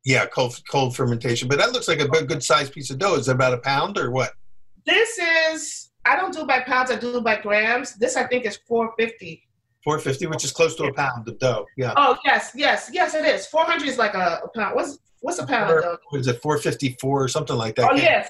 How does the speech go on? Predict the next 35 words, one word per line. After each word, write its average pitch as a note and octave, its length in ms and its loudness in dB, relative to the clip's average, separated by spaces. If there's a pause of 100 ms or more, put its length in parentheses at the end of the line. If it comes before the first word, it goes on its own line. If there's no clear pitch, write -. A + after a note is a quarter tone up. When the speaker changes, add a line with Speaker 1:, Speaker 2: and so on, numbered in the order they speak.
Speaker 2:
I A#3 80 0
guess, C4 140 2
Speaker 1:
I - 40 0
have, A3+ 200 2
Speaker 2:
yes, - 0 -
a A3 40 -6
Speaker 1:
I - 20 -4
have - 40 -8
a - 140 -16
Speaker 2:
pound. F#3+ 220 0
Speaker 1:
hard D3 100 2
Speaker 2:
Yeah, C3+ 80 2
Speaker 1:
time B2 120 -2
Speaker 2:
yeah. - 100 -6
Speaker 1:
keeping B2+ 200 -2
them A#2 160 -2
straight B2+ 160 0
in A#2+ 60 -4
my A#2 80 -2
head, A#2 160 2
but, A2 180 0 (320)
but B2+ 140 2
I C3+ 100 4
think, D3+ 260 -2 (200)
I D#3 80 4
think, D#3 300 -2
still D#3 300 2
think C#3+ 200 -2
in A#2+ 140 -2
pounds C3+ 320 0
and B2 80 0
ounces, B2+ 340 0
but A#2+ 160 0
I A2+ 80 0
try B2+ 420 2